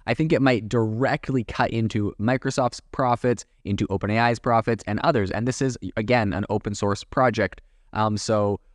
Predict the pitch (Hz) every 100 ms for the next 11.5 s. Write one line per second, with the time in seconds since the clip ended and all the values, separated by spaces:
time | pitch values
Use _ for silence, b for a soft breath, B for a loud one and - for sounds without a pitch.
0 | _ 110 113 110 104 107 101 101 101 101
1 | - 98 98 95 101 - - 101 95 92
2 | - - 147 135 - 202 185 127 107 95
3 | 95 - 98 101 98 92 95 92 98 -
4 | - 90 92 127 - _ _ _ - 160
5 | - 180 160 151 139 110 117 107 120 117
6 | - 113 120 107 104 104 98 - 104 98
7 | 98 - 95 92 - - - 82 - 135
8 | 127 b b 156 202 117 131 135 139 120
9 | 123 - 117 - - 110 107 107 - -
10 | 113 113 110 107 104 101 101 95 98 98
11 | - - 113 98 90